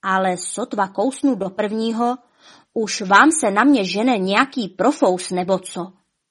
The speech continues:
A hned spustil přísně ouředně, že prý mě z dálky pozoroval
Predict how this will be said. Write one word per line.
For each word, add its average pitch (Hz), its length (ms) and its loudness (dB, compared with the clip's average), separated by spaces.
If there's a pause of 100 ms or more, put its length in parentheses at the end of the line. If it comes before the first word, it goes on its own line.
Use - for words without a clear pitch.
(220)
A 175 180 4
hned 170 420 -6
spustil 254 480 -4
přísně 233 500 -4
ouředně, 214 680 -2 (340)
že 196 240 -2
prý 202 300 -2
mě 277 180 4
z 175 60 -8
dálky 226 380 4
pozoroval 220 840 2